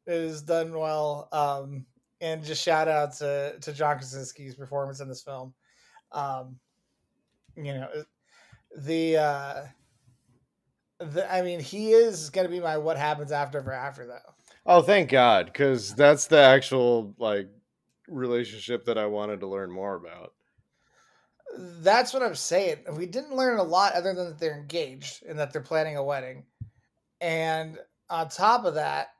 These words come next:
Speaker 1: the, w-, like,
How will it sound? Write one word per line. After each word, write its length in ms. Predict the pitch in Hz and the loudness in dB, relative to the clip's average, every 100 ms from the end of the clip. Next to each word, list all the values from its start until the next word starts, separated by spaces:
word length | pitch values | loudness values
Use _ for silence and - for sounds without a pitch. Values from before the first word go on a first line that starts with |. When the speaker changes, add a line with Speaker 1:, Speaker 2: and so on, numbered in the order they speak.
| _ _ _ _ _ _ _ _ _ _ _ _ _ _ _ _ _ 208 | _ _ _ _ _ _ _ _ _ _ _ _ _ _ _ _ _ _
Speaker 1:
the, 560 | 165 139 165 165 156 - _ _ _ _ _ _ _ _ _ _ - | -16 -6 -4 -4 -8 -20 _ _ _ _ _ _ _ _ _ _ -16
w-, 220 | 190 165 | -14 -14
like, 320 | 151 185 185 | 0 4 4